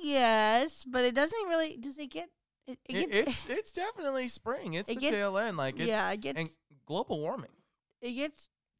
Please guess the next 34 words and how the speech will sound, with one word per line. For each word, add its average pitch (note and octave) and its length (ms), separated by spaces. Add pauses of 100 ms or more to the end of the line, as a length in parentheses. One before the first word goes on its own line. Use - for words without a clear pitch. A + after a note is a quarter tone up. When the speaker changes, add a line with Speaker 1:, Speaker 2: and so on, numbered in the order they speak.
(400)
Speaker 1:
dark G#3+ 540 (260)
pretty G3+ 220
early F#3+ 360
now, F3 420
which F#3 180
would G#3 80
be G3 200
good, F#3+ 240
but F3 260 (460)
Speaker 2:
When D4 220
is D4+ 100
daylight A#3 160
Speaker 1:
because A#3+ 200
Speaker 2:
savings? - 220 (880)
Speaker 1:
'cause C#4+ 220 (100)
I A#3+ 80
don't G4 140
know, F4+ 220 (300)
because B3+ 280
we B3+ 100
wouldn't C#4 240
wanna A#3+ 160
be A3+ 120
making G#3 640 (720)
too - 160
much G3+ 260
noise F3 240
outside D3+ 600
Speaker 2:
It A2 60
wouldn't A2 200
Speaker 1:
late F3+ 120
at E3+ 140
night. A#2+ 320 (160)
Speaker 2:
Yeah. - 100